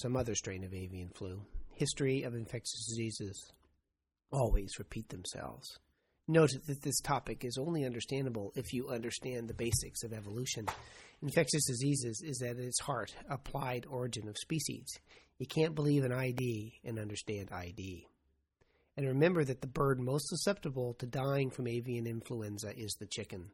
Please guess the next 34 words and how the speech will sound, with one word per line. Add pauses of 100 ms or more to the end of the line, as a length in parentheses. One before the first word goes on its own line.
(600)
And
where
do
we
get
our
eggs
for
our
vaccine? (440)
That
one
poor
little
chicken. (200)
When
she
goes
toes
up, (140)
well, (300)
let's
say
that
eleven
herbs
and
spices
will
not
be
enough
to
assuage